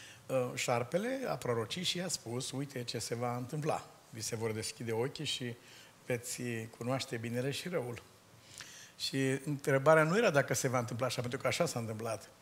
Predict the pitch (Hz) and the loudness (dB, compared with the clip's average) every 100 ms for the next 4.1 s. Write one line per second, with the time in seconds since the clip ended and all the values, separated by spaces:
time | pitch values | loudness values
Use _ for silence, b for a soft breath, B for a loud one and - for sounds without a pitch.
0 | - - 135 127 135 156 147 165 151 147 | -20 -12 -4 2 6 8 8 6 6 4
1 | 147 143 170 156 156 151 165 147 127 139 | 4 4 6 4 2 2 2 2 6 6
2 | 214 127 - 107 - 107 90 - 123 - | 6 4 0 -4 -4 -4 -4 -4 -2 -2
3 | 135 - 170 151 113 160 139 139 123 120 | -2 2 4 6 6 4 2 0 0 0